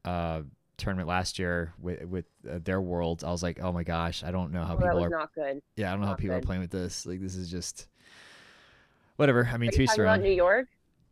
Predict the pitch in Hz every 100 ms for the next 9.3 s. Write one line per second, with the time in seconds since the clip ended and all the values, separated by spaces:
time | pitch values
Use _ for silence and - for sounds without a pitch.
0 | _ _ - 113 104 107 95 87 90 87
1 | 95 95 92 98 98 95 98 196 170 165
2 | 156 - _ _ _ _ _ 208 202 175
3 | 202 233 233 233 240 220 214 208 175 185
4 | 202 196 190 185 180 190 - 175 175 175
5 | 165 160 165 165 165 156 147 143 - 123
6 | - 131 131 - _ _ _ _ _ _
7 | _ _ _ _ _ - - 107 98 -
8 | _ _ - - 113 120 110 - 104 -
9 | 98 92